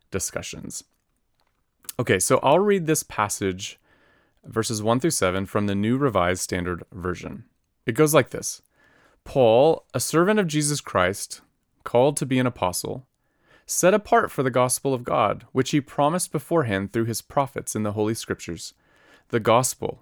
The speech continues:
concerning his Son, who was descended from David according to the flesh, and was declared to be Son of God with power, according to the Spirit of holiness, by resurrection from the dead, Jesus Christ our Lord,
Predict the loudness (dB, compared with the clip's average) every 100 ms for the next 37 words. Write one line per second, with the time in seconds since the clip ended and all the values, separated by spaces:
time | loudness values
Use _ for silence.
0 | _ -6 -2 0 0 0 -2 0 2 2
1 | 2 0 0 0 -2 -2 -2 -2 -2 0
2 | 2 2 2 0 -2 -2 -2 -2 -4 -6
3 | 0 0 0 -8 -16 _ -20 -20 _ -2
4 | 0 0 -2 -4 2 2 2 0 0 0
5 | 0 0 0 4 6 6 4 -6 _ -2
6 | 2 2 0 -6 _ -14 -2 0 0 -2
7 | -6 -8 -2 0 0 -2 -2 0 -2 -4
8 | -8 -10 _ _ _ -2 2 0 2 2
9 | 0 -2 -8 -6 -8 -2 -2 -2 -4 -4
10 | -4 -8 0 0 0 -10 -4 -2 -2 -6
11 | -10